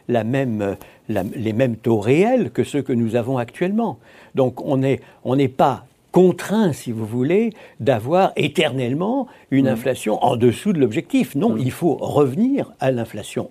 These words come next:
Speaker 1: objective
Speaker 2: Donc vous
Speaker 1: que nous
Speaker 2: félicitez
Speaker 1: avons,
Speaker 2: d'avoir ce
Speaker 1: et je suis très content
Speaker 2: Ouais.
Speaker 1: que nous y revenions clairement. Alors à partir de là, la Banque centrale doit faire en sorte qu'elle stabilise les
Speaker 2: Mhm.
Speaker 1: antibi-, les anticipations d'inflation au bon niveau,
Speaker 2: Ouais.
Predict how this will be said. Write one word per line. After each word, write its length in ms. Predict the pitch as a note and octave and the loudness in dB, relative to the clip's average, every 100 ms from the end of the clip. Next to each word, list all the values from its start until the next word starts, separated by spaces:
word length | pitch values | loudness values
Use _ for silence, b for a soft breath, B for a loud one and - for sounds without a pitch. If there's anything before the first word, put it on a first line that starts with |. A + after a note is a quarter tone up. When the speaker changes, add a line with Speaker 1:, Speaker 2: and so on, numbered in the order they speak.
| - | -6
Speaker 1:
objective 580 | B2+ C3 A#2 - C#4+ A2+ | -6 -4 -6 -2 -2 2
Speaker 2:
Donc 160 | D3 B2+ | 2 2
vous 140 | D3 | 0
Speaker 1:
que 100 | D#3+ | 4
nous 80 | C#3+ | 4
Speaker 2:
félicitez 240 | C3+ A#2 | 4 4
Speaker 1:
avons, 340 | D3+ F#3 D#3+ C#4+ | 4 4 4 4
Speaker 2:
d'avoir 300 | A#2+ A#2 C#3 | 2 0 -2
ce 100 | D#3 | 0
Speaker 1:
et 60 | |
je 120 | A#2+ D#3 | 2 2
suis 180 | - | 0
très 220 | C#3 F3+ D3+ | -4 -2 0
content 480 | C3 A2 G3+ D#4 D#4+ - | -2 -4 -2 -2 -4 -12
Speaker 2:
Ouais. 100 | G#2 | 2
Speaker 1:
que 220 | E3 F#3+ D3+ | 4 4 4
nous 240 | D3+ B2 | 0 2
y 80 | C#3+ | 4
revenions 640 | C3 A#2+ A#2+ A#2+ F3+ C4 - - | 4 2 0 2 2 0 -4 -6
clairement. 560 | C#3+ C#3+ C3+ A#2 G2+ B B B | -2 -2 -2 -4 -4 B B B
Alors 200 | F2 - | -8 -6
à 80 | F#2 | -2
partir 380 | - - C#3+ G#2 | -2 -2 -6 -6
de 80 | |
là, 320 | G2 C3 A#3+ D4 B B | -4 -2 -2 -4 B B
la 80 | A2+ | -2
Banque 220 | B2+ B2+ | -2 0
centrale 500 | B2+ A2 - G3+ G3 | -4 -4 -2 0 0
doit 280 | A2 A#2+ A2+ | 2 0 0
faire 260 | - D#3 F#2 | 0 0 0
en 80 | |
sorte 400 | - G3 G#3+ - | -6 -6 -6 -10
qu'elle 180 | A2+ F2+ | -16 -14
stabilise 720 | - - C#3+ C#3+ D3 D3 D#3+ A2 | -14 -4 -2 -2 -4 -4 -4 -4
les 100 | A2+ | -4
Speaker 2:
Mhm. 80 | |
Speaker 1:
antibi-, 500 | A2 G#2 B2+ G#2+ - - | -6 -8 -10 -10 -12 -14
les 220 | G3 A2+ C3 | -8 -6 -6
anticipations 520 | - C#3 B2+ - A#2+ | -8 -12 -14 -8 -4
d'inflation 600 | A2+ - - - A3 C#4 B B B B - | -4 -6 -10 -2 -2 -4 B B B B 2
au 140 | D3 | 4
bon 260 | C#3 E3 E3+ | 4 4 4
niveau, 380 | C3+ G2+ C#3+ | 2 2 2
Speaker 2:
Ouais. 140 | G#2 | 2